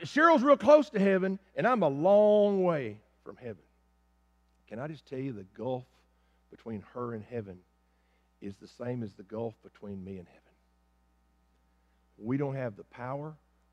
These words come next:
We don't have the ability. We don't have the resources. We don't have the ability to get ourselves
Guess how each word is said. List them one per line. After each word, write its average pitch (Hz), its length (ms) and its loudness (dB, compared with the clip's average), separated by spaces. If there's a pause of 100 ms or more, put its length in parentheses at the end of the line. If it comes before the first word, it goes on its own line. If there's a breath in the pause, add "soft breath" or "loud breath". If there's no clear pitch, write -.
(100)
We 110 100 -8
don't 113 180 -6
have 110 200 -8 (100)
the 90 60 -18
ability. 143 560 -12 (280)
We 113 120 -6
don't 113 160 -6
have 110 280 -12
the 98 60 -20
resources. 147 760 -14 (320)
We 120 120 -6
don't 120 160 -8
have 110 260 -8
the 92 100 -14
ability 156 560 -8 (540)
to 98 60 -16
get 135 260 -4
ourselves 127 720 -6